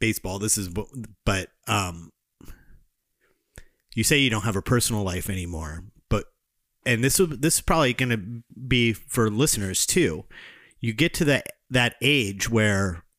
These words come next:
people start getting into relationships and start having kids, and they have their own lives. Like, you know, in your twenties and stuff, everyone's going out every night, and, uh, that's the most important thing. As you get older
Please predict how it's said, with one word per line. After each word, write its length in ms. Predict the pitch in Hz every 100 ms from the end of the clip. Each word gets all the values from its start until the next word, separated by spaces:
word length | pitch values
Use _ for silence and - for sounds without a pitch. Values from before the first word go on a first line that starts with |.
| _ - _ _ -
people 360 | - 123 127 117
start 540 | - 131 117 104 -
getting 240 | 110 120 107
into 400 | 110 104 104 98
relationships 1040 | 101 110 110 127 113 135 131 - - - -
and 140 | 113 107
start 220 | 117 110
having 260 | 104 104
kids, 720 | 101 - 110 135 147 - - - _ _ _ _ -
and 460 | 123 113 107 104
they 200 | 92 113 113
have 200 | 110 101
their 160 | 110
own 180 | 107 101
lives. 480 | 95 98 123 135 113
Like, 240 | 110 -
you 100 | 175
know, 140 | 135 117
in 80 | 123
your 120 | 117
twenties 580 | - 113 113 113 117 110
and 160 | 113
stuff, 260 | - 110 110
everyone's 380 | 107 113 110 -
going 240 | 113 107
out 180 | 107 104
every 220 | 104 107
night, 320 | 101 107 104
and, 240 | 98 98 -
uh, 160 | 101 -
that's 280 | 101 113 -
the 80 | 98
most 240 | 107 -
important 340 | 98 113 104 127
thing. 160 | 117
As 180 | 117 117
you 80 | 127
get 160 | 110 -
older 540 | 139 165 98 87 104